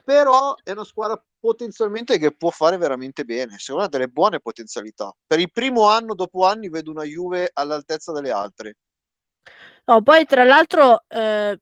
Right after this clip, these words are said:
Speaker 2: tipo Miretti, eh, potrà anche essere molto più motivato perché ha anche giocato qualche minuto nella Champions dei grandi e questo lo sottolineiamo per lui,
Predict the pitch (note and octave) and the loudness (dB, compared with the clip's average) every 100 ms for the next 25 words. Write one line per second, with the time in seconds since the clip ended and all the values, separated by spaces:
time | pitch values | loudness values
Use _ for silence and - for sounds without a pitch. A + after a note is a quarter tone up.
0 | _ - A3+ A#3+ A3 A#3 B3+ B3 A#3 - | _ -12 -6 -2 -2 -2 0 2 2 -2
1 | - B3+ B3 A#3+ - G#3+ G3+ G3 G3 G3 | -6 -2 -2 -4 -6 -6 -4 -6 -6 -8
2 | _ A3+ A3+ A#3+ A#3 A#3 A3+ G#3+ G#3 G#3+ | _ -2 -2 2 4 6 6 6 6 6
3 | G#3+ A3 - A#3 A3+ - A#3 G#3 G3+ G3 | 4 2 0 2 2 -2 -4 -2 0 0
4 | F#3+ F#3+ - _ A#3 C#4 E4 D4 C4 B3+ | -2 -4 -6 _ 2 4 4 2 -4 -2
5 | B3 C4+ C4 A#3+ C#4 B3+ G#3+ G#3 G#3 G#3+ | -2 0 2 4 4 2 0 -2 -2 0
6 | A#3+ C4 C4+ C4+ A#3 - A3+ A#3 E4 D4+ | 2 2 0 -2 -2 -6 -10 -2 0 0
7 | C4 A#3 A#3 A#3 B3 E4 C4+ A3 - - | 0 -2 -2 -2 0 0 0 -2 -4 -20
8 | - A3 A3+ A3+ - C4+ C#4+ B3 A3 B3 | -10 0 4 4 4 2 2 -4 -2 0
9 | C#4+ A#3 G#3 G3+ - - - C#4 C#4 - | 2 2 0 -6 -8 -12 2 2 2 -2
10 | - F#4 - D4 - B3 B3 B3 D#4 C4 | -2 0 2 0 0 0 2 2 2 2
11 | G#3 G#3 G3+ A#3 C4+ G4 G4+ F4 | 0 -4 -4 -4 -2 0 0 -2